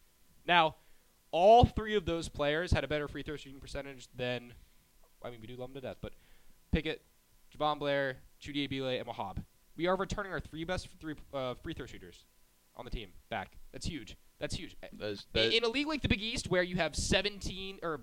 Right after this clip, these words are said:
Speaker 1: you have seventeen spots on KenPom separating the fourth best team from the Hoyas, or twenty,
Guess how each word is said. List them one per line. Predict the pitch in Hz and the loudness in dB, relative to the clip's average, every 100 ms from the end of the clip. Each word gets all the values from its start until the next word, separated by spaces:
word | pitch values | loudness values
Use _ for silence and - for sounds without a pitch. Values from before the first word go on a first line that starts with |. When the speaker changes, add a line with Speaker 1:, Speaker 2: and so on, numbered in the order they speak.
| - | -8
Speaker 1:
you | 160 | -4
have | 147 | -2
seventeen | - - 196 214 - 208 | 4 4 4 0 -6 -6
spots | 196 - 147 139 180 | -8 0 2 2 -2
on | 170 | -4
KenPom | 143 147 139 175 175 | 0 0 2 0 0
separating | - 151 - 156 151 151 147 - - | 0 0 2 0 -2 -4 -8 -20 -8
the | - | -4
fourth | - 156 | -4 -2
best | 151 151 - | -2 -2 -2
team | 156 156 156 - - | -4 -8 -12 -18 -16
from | - 147 143 135 127 113 | -6 -4 -2 -6 -10 -6
the | 131 123 | -4 -2
Hoyas, | 139 180 - | -2 -4 -6
or | |
twenty, | 113 139 139 | -12 -14 -14